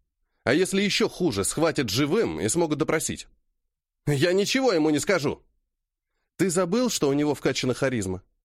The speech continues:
Из-за того же яблока он тебе и запудрил мозги в прошлый раз. И может подобное сделать снова.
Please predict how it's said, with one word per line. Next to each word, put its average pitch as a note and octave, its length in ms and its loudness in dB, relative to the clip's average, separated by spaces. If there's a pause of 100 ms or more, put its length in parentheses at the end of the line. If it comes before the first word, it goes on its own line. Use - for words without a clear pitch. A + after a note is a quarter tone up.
(360)
Из-за A#2 280 2
того E3+ 260 2
же E3 100 2
яблока D#3+ 480 0
он B2 160 2
тебе D3+ 240 2
и C#3 40 0
запудрил C3+ 500 2
мозги A#2 340 2
в - 60 -6
прошлый A#2 380 0
раз. F2 300 -2 (680)
И B2 120 4
может D#3+ 280 2
подобное G2 480 2
сделать C#3 360 0
снова. F2 440 0